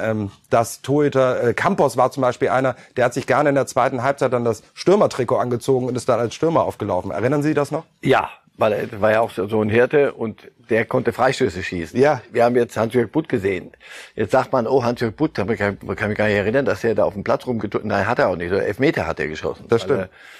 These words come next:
Speaker 2: er, äh, Be-, die,
Speaker 1: Beim
Speaker 2: das
Speaker 1: H S V
Speaker 2: Be-,
Speaker 1: siebzehn
Speaker 2: ja.
Speaker 1: Stück, legendär beim vier vier gegen Juventus Turin. Das Spiel aller Spiele für jeden H-S-V-Fan.
Speaker 2: Ich erinnere
Speaker 1: Da hat er auch
Speaker 2: mich.
Speaker 1: geknipst.
Speaker 2: Ja, weil er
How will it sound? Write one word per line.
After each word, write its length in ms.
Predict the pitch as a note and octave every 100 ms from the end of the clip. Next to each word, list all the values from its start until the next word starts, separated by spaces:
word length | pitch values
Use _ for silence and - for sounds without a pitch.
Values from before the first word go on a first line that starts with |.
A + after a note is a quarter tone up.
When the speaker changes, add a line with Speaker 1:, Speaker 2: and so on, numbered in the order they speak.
| - _ -
Speaker 2:
er, 200 | G#2 F#2+
äh, 40 |
Be-, 220 | A2 B2
die, 160 | - B2
Speaker 1:
Beim 100 | B2+
Speaker 2:
das 80 | D#3+
Speaker 1:
H 120 | F3
S 60 | C#3
V 160 | A3
Speaker 2:
Be-, 20 | B2+
Speaker 1:
siebzehn 320 | F#3+ - F3+
Speaker 2:
ja. 120 | G3
Speaker 1:
Stück, 220 | A3+ C3+
legendär 680 | C3 F#3+ F3+ D3 F3 G3+ G3+ -
beim 220 | D#3 D#3
vier 260 | - F3+ A3
vier 280 | - F#3 E3
gegen 200 | E3+ E3
Juventus 380 | D3 D#3 D#3+
Turin. 280 | - D3 E3+
Das 240 | E3 F3 -
Spiel 300 | - A3 G#3
aller 300 | F3 F3+ D#3+
Spiele 320 | - F3+ F#3
für 100 | E3+
jeden 240 | D3+ D3+
H-S-V-Fan. 540 | C#3 C#3+ C#3 C#3+ D3+ C#3
Speaker 2:
Ich 160 | -
erinnere 240 | G#2+ C#3 D#3+
Speaker 1:
Da 60 |
hat 60 | D3
er 60 | D#3
auch 40 |
Speaker 2:
mich. 160 | D3+ C3+
Speaker 1:
geknipst. 340 | A#2 G#2+ - -
Speaker 2:
Ja, 400 | F2 G2 D#3+ D3
weil 200 | G2+ G#2+
er 360 | A2 A2 G#2+